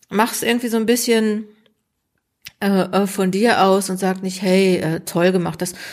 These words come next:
ist so ein bisschen, ich find, ein bisschen erniedrigend auch vielleicht für andere, indem ich mich da drüber stelle und sag,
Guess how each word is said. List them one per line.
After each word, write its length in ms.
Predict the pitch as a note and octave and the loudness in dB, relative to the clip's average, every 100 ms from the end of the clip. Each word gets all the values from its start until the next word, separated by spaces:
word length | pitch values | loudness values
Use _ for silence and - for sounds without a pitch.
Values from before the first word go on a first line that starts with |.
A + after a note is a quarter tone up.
| - _ | -18 _
ist 140 | F#3 | -2
so 60 | G3 | 0
ein 60 | |
bisschen, 480 | F#3+ G3 F#3+ F#3 F#3 - | 0 -2 -2 -4 -8 -10
ich 160 | F#3 | -8
find, 360 | - F#3+ F#3+ - _ _ | 0 0 -2 -10 _ _
ein 160 | - F#3 | -8 -2
bisschen 280 | G3 F#3+ F#3+ | -2 -2 0
erniedrigend 640 | F#3+ G#3 G#3 G3+ F#3 F3+ | 2 4 4 4 2 2
auch 140 | F3 | -2
vielleicht 520 | F3 - - G3 F#3 F#3+ | -2 -12 -2 2 2 0
für 140 | F#3 | -4
andere, 500 | F3 F3+ F3+ F#3+ B3 | -2 0 0 2 0
indem 340 | - F#3 F#3+ | -2 0 0
ich 160 | F#3 F#3 | 0 -2
mich 140 | G3 | -4
da 120 | F#3+ F#3 | -2 -2
drüber 280 | F3+ F3+ | 0 0
stelle 280 | F#3 F#3+ F#3 | -2 -4 -6
und 140 | - F3+ | -6 -2
sag, 240 | F3 F3 | -2 -4